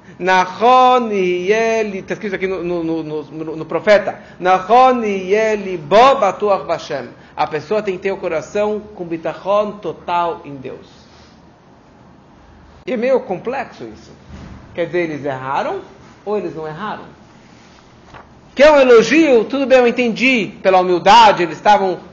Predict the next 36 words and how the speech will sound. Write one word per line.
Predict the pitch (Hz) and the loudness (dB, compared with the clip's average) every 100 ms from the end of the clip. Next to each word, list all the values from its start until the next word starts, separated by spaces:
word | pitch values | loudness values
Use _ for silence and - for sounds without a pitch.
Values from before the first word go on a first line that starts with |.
| - | -4
se | 208 | 0
apoiando | 196 190 202 220 190 | 0 2 4 4 2
em | 180 | 2
Deus, | 214 226 185 151 - - - - - - | 4 6 4 -2 -14 -20 -20 -20 -20 -6
mas | 190 196 196 - - - - - _ - _ _ _ _ _ - | 4 4 4 0 -14 -18 -20 -20 _ -20 _ _ _ _ _ -10
não | 208 233 | -2 2
é | 302 | 2
muito | 320 269 | 0 -6
simples | 247 - 370 247 220 | -8 -4 -2 -2 -8
você | 208 226 | -6 -4
falar, | 214 220 247 269 | 0 2 4 4
"Olha, | 254 175 - - | 4 0 -2 -10
eles | - 214 214 | -4 -4 -2
erraram | 202 175 202 269 294 285 - - | -4 -2 2 2 2 -4 -10 -18
e | 202 | -8
deveriam | 202 214 226 254 | -2 0 0 0
ter | 226 | -2
uma | 214 202 | -4 -6
fé | 240 247 | -4 -4
cega | - 240 247 220 | -2 -2 0 0
em | 214 | -4
Deus, | 202 269 262 | 0 0 0
apesar | 226 214 185 240 285 | -2 -4 2 4 4
do | 247 | 2
perigo, | - 208 220 285 247 | -4 -8 -6 -6 -4
apesar | 208 180 240 - | -6 0 2 2
do | 233 | 2
Esav, | 214 - 254 254 214 | -2 0 0 0 -2
com | 208 | -8
tantos | 208 269 226 190 208 | -4 -4 -4 -6 0
homens, | 269 247 208 | 0 -2 -8
soldados | 202 180 208 262 240 214 | -8 -6 -2 -2 -2 -6
aqui | 208 233 | -8 -10
na | 226 | -12
minha | 202 | -14
frente." | - 233 285 - 277 | -8 -6 -6 -10 -18